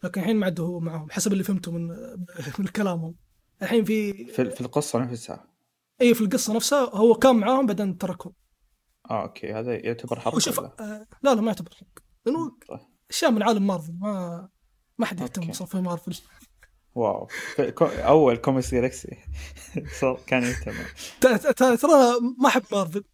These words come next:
Speaker 1: بكل أمانة، ولا أحب دي سي. أنا بس كنت أحب فكرة السوبر هيروز، لكن مارفل دي سي ما، ما أطيقهم. ما أدري
Speaker 2: أنت
Speaker 1: ليش.
Speaker 2: تحب بويز؟
Speaker 1: ذا بويز، أيوة، هذا، ه-، هذا أسطوري، لأنه ضد مارفل دي سي.
Speaker 2: أوكي.
Speaker 1: فيعني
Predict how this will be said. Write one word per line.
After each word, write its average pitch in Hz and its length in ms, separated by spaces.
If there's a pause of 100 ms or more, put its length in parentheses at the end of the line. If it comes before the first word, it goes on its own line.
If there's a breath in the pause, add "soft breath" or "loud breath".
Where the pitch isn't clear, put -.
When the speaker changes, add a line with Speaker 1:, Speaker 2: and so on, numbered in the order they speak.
(400)
Speaker 1:
بكل 240 180
أمانة، 208 300
ولا 226 120
أحب 180 180
دي 190 140
سي. 208 240 (360)
أنا 233 80
بس 240 160
كنت 233 140
أحب 196 240
فكرة 196 200
السوبر 185 380
هيروز، 196 280
لكن 208 260
مارفل 202 320
دي 175 100
سي 247 100
ما، 214 200
ما 202 120
أطيقهم. 175 400 (540)
ما - 80
أدري 185 140
Speaker 2:
أنت 180 80
Speaker 1:
ليش. 160 180
Speaker 2:
تحب 127 180
بويز؟ 113 440 (1000)
Speaker 1:
ذا 208 120
بويز، 190 340
أيوة، 175 240
هذا، 180 260
ه-، 202 220
هذا 226 80
أسطوري، 185 340
لأنه 233 340
ضد 214 200
مارفل 233 260 (180)
دي 180 60
سي. 175 220 (760)
Speaker 2:
أوكي. - 340 (1300)
Speaker 1:
فيعني 214 720